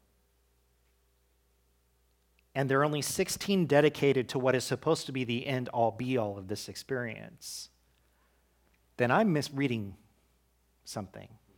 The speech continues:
Or, maybe to put it more accurately, my expectation of how the story should go is off.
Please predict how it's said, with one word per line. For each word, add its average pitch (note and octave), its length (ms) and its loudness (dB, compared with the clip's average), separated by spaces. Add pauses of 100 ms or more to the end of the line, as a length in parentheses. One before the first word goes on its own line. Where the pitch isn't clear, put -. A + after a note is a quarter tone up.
(320)
Or, D#3+ 500 8
maybe F#3+ 260 2
to G#3 80 0
put G3+ 160 4
it F#3 80 4
more C#3 220 -2
accurately, A2+ 760 -6 (720)
my F3+ 600 6
expectation B2+ 1160 -4 (280)
of C3 120 -10
how C3 160 4
the B2 100 -4
story C3+ 420 -4
should G2 340 -10
go A2 560 -4 (600)
is G#2+ 160 -10 (100)
off. - 500 -10